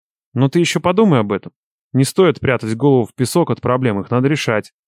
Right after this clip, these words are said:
К гинекологу на приём ты пойдёшь завтра в любом случае. А насчёт психолога, если передумаешь, дашь знать. Договорились?» Девушка с готовностью кивнула.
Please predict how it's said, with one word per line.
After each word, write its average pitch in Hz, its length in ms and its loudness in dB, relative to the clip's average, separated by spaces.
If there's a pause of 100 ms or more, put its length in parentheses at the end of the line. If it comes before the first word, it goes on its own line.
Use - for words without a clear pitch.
(420)
К 127 40 -6
гинекологу 120 680 2
на 110 100 0
приём 110 360 -2
ты 107 100 -10
пойдёшь 123 520 -4
завтра 110 520 -4
в 131 60 -8
любом 110 280 -2
случае. 107 520 -6 (260)
А 120 100 -4
насчёт 143 280 -2
психолога, 180 500 0
если 139 300 -4
передумаешь, 135 640 -2
дашь 117 260 -4
знать. 101 280 -4
Договорились?» 117 640 -2 (600)
Девушка 120 500 -2
с 131 120 -4
готовностью 107 560 -4
кивнула. 95 480 -6